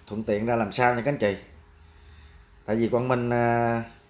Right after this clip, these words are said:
muốn giới thiệu đến, à, toàn thể quý vị mình một cái lô đất chủ cần bán nha các anh chị. Nằm một sẹt của cái đường liên khu một hai ba này.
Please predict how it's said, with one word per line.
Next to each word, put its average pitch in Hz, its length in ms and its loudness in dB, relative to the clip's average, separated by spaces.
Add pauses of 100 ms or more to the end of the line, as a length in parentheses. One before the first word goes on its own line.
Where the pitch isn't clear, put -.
(1900)
muốn 139 160 -2
giới 165 100 6
thiệu 107 200 4
đến, 139 220 2
à, 135 140 0
toàn 107 220 -2
thể 110 100 -2
quý 123 100 -6
vị 107 200 0
mình 98 640 -6 (220)
một 110 240 -4
cái 143 100 2
lô 127 140 4
đất 135 260 0
chủ 113 180 0
cần 104 180 -2
bán 143 240 2
nha 170 100 -2
các 139 60 0
anh 139 60 -4
chị. 95 140 -2 (1000)
Nằm 107 220 -2
một 117 220 6
sẹt 110 300 0
của 110 120 -4
cái 143 100 -2
đường 110 220 0
liên 120 200 0
khu 123 220 -2
một 110 240 -2
hai 120 120 -2
ba 120 180 0
này. 107 160 -4